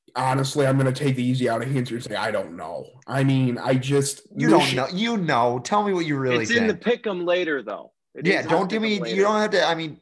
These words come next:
Speaker 2: the spread's different than, do you, do you think Michigan has something left, or do you think they're packing it up and say, "Okay, well,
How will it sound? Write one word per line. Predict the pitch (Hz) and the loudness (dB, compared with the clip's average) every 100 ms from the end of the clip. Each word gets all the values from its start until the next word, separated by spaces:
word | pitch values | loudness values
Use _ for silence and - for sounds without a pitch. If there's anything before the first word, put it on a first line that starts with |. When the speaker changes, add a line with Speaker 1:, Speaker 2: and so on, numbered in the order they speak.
| - | -10
Speaker 2:
the | - | -6
spread's | - 202 196 - | -4 0 0 0
different | 156 147 120 | -4 -4 -4
than, | 98 90 87 _ _ _ - | -8 -8 -12 _ _ _ -8
do | 202 | -6
you, | 190 | -4
do | 160 | -4
you | 196 | -6
think | 196 202 180 160 | -2 -2 -4 -4
Michigan | 175 170 151 165 | -4 -2 -2 -2
has | 160 151 147 - - - | 0 -2 -2 -6 -10 -6
something | 160 143 143 127 | -4 -4 -4 0
left, | 131 131 123 | 0 0 -4
or | 117 | -8
do | 107 | -8
you | 120 | -8
think | 127 107 | -8 -10
they're | 117 104 _ _ _ _ _ _ _ _ _ - | -10 -12 _ _ _ _ _ _ _ _ _ -12
packing | - 139 127 139 123 | -2 0 0 -2 -2
it | 113 | 2
up | 110 101 | 2 0
and | 101 | -8
say, | - 110 | -6 -4
"Okay, | 104 104 98 | -4 -6 -8
well, | 95 98 98 - | -6 -6 -6 -8